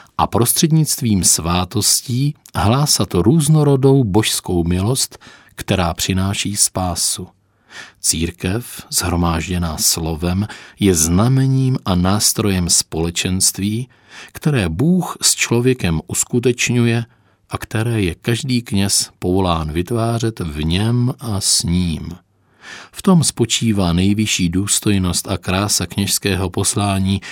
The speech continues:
skrze něž se přednostně uskutečňuje to, co tvrdí apoštol Pavel.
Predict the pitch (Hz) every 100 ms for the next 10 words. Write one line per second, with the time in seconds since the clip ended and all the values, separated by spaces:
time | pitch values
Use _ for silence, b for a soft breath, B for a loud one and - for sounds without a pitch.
0 | B B - - 117 104 92 85 101 120
1 | - - 87 - 104 107 113 - - 107
2 | 98 95 - 110 104 92 - - 110 98
3 | - - 98 120 b b b b - 87
4 | 101 95 104 98 95 95 90 - 104 95
5 | 98 90 82 80